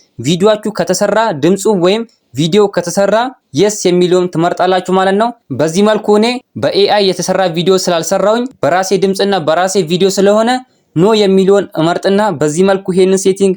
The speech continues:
አልፈዋለሁኝ ማለት ነው። ወደ ቀጣዩ ሴቲንግ ደግሞ ስናልፍ ታግ ነው ማለት ነው። እጅግ በጣም ወሳኝ የሆነ ነው ማለት ነው። ጀማሪ ከሆናችሁ ግዴታ ታጎችን መጠቀም ይኖርባችኋል ማለት ነው። እነዚህን ታጎች በመጠቀም የእናንተ ሰርች ኢንጂን ላይ የመገኘት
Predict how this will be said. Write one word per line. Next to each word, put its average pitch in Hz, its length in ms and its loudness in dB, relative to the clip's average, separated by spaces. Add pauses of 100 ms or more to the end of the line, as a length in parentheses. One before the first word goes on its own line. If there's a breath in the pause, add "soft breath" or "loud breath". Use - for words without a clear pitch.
(340)
አልፈዋለሁኝ 180 680 2
ማለት 175 280 0
ነው። 208 140 0 (280)
ወደ 143 280 0
ቀጣዩ 202 340 0
ሴቲንግ 208 360 2
ደግሞ 208 240 0
ስናልፍ 208 400 0 (240)
ታግ 202 240 -2
ነው 190 140 2
ማለት 190 260 0
ነው። 233 120 -2 (340 soft breath)
እጅግ 185 400 0
በጣም 196 440 -2
ወሳኝ 180 400 -2
የሆነ 208 200 2
ነው 196 120 0
ማለት 185 240 0
ነው። 226 120 0 (140)
ጀማሪ 202 440 0
ከሆናችሁ 226 500 -2
ግዴታ 170 440 -2 (280)
ታጎችን 190 480 0
መጠቀም 170 400 -2
ይኖርባችኋል 180 600 0
ማለት 196 240 0
ነው። 240 120 0 (220)
እነዚህን 202 320 0
ታጎች 202 300 2
በመጠቀም 196 520 -2 (260)
የእናንተ 208 440 2
ሰርች 208 320 -2
ኢንጂን 196 320 2
ላይ 196 120 2
የመገኘት 185 480 2